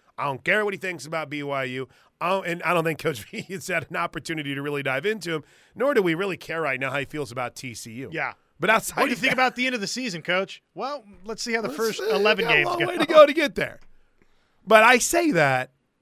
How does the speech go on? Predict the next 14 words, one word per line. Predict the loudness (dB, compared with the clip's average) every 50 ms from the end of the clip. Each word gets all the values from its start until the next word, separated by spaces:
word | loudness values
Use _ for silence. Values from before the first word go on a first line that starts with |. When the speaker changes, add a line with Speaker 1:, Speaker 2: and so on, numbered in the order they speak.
| _ _ _ _ _ _ _ _ _ _ _ _ _ _ _ _ _
Speaker 1:
in | 0 0 0 2
basically | 2 2 2 0 -2 -4 -4 -4 -2 -2 -2
laying | -2 -2 -2 -2 -2 -2 -2
out, | -2 -2 -4 -4 -8 _
I | -4 -2 -2
could | -4 _ -8 -6 -6 -6 -4
not | -2 -2 0 0 0 -2 -4 -6 _ _ _ _ _ _ _ _ _ _ _ _ _ _ _ _ _ _ _ _ -20 -16
be | -12 -10 -8 -8
more | -8 -6 -6 -4 -4 -2 -2 0 0 0 0 -2 -2 -4 -8 _ _ _ _ _ _ _ _ -20 -20 -20 -20 _ -20 -20 -14 _
impressed | -8 -8 -8 -8 -8 -6 -6 -6 -8 -8 -12 -16 -16 -16 -20 -20 -20 _ _ _ _ _ _ _ _ _ _ _ _ _ _ _ _ _ _
with | -8 -8 -6
how | -2 0 0 2 2 2 0 -2 -4 -6 -12 _ _ _ _ _ _ _ _ _ _ _ _ _ _ _ _ _ _
talking | -4 0 0 0 0 0 -4 -8 -8 -8 -8
season | -8 -8 -8 -8 -8 -6 -6 -6 -6 -6 -6 -6 -6 -6 -8 -10